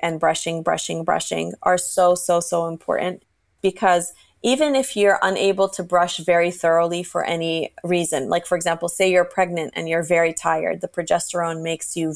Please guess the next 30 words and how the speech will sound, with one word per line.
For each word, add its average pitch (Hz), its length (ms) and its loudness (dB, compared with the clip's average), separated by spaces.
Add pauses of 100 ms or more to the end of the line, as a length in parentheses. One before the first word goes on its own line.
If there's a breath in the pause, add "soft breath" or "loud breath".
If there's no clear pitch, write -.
very, 170 320 2
very 160 260 0
tired 160 520 -2
when, 165 240 -4
as 170 160 -2
it 165 120 0
rises. - 680 -4 (160)
It's 214 200 -2
okay, 208 300 2
even 190 280 -4
if - 140 -8
you 185 80 -6
can 175 180 -4
get 180 180 6
in 175 200 2
and 170 140 -6
clean, 175 280 -4
like, 165 200 0
fifty 180 340 -2
percent 160 400 -4
of 160 120 -6
your 160 120 -6
mouth, 156 320 -2 (160)
that 185 260 4
will 196 160 4
decrease 175 580 -4
fifty 190 380 -4
percent 175 640 -2 (120)
of 165 480 2
the 160 420 6